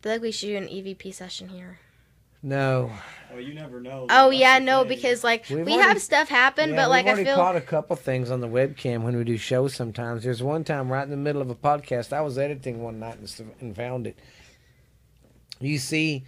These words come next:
Speaker 2: like, something kinda come up and go dink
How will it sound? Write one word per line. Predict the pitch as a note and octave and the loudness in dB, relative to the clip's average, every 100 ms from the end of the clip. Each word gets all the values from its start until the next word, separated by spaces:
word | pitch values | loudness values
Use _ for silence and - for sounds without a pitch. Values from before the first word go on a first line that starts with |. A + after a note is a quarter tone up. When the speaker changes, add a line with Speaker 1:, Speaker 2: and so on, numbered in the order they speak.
| - - - - | -18 -20 -20 -8
Speaker 2:
like, | C3+ B2+ | -6 -6
something | - D3+ C#3+ D3+ C#3 | -6 -6 -4 -6 -2
kinda | D3+ D3 C3 G#2+ _ _ _ _ | -2 0 -2 -4 _ _ _ _
come | - D3+ C#3+ - - | -2 -2 -2 -8 0
up | D#3+ E3+ E3+ | 2 2 0
and | C#3 C3+ | -6 -4
go | C3 C3 | 2 2
dink | B2 A2+ C#3 D#3 B2+ | 0 -4 -4 -4 -8